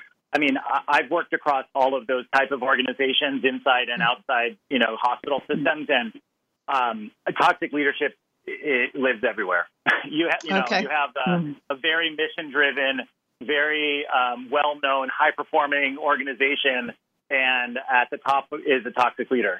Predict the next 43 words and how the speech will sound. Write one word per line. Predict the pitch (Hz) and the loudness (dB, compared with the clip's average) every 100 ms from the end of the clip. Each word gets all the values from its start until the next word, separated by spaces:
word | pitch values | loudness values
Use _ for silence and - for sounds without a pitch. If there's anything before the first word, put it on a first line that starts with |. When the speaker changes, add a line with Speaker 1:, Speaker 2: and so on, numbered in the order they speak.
| - | 2
Speaker 1:
So | 156 139 120 - - - | 4 4 -2 -10 -20 -4
it, | 175 - | -2 0
Speaker 2:
Hmm. | 202 156 | -2 0
Speaker 1:
it, | 180 160 170 | 2 2 2
it, | 165 143 | -2 0
I | 165 | 0
don't | 180 | 0
think | 185 165 | -2 -4
it | 165 | -4
matters | 139 135 143 143 - | 0 2 2 -2 -2
necessarily | 143 - - 139 131 117 | -4 -2 2 2 2 0
the, | 120 - - _ - | -4 -6 -16 _ 2
the | 143 | 4
structure, | - 214 - 165 | 4 0 2 0
although | 143 143 | 0 0
that | 143 | -2
may | 139 135 135 _ | 0 -2 -4 _
facilitate | 147 - 156 143 131 - - | -6 0 0 2 0 -2 -2
some | 147 | -2
of | 123 | 0
it. | 110 107 - - - | 0 0 0 -2 2
Um, | 131 120 | 2 2
I | 139 | -2
think | - 170 | -2 0
it's, | 151 - | -2 0
it's | 147 147 - | 0 0 -2
more | 139 151 156 | -2 0 2
of, | 143 117 - _ _ _ _ - | 0 -6 -16 _ _ _ _ 0
um, | 123 117 113 107 104 _ _ _ | 2 2 -2 -6 -10 _ _ _
I, | - - 113 | 0 0 0
I | 139 | 0
think | 156 147 | 2 -2
it's | 135 | 0
more | 143 143 | 0 2
of | |
an | 135 | 0
individual | 139 131 135 123 127 117 107 - - - - - | -2 0 0 0 0 0 -2 -8 -20 -20 -20 -2
type | 139 123 - - | 2 2 0 2
issue, | 147 - 131 120 113 113 | 2 2 0 2 0 -2
uh, | - 117 107 117 123 | 0 2 2 0 -2
that, | 127 127 | -2 0
that | 123 123 139 | 0 0 -2
is, | 131 | -4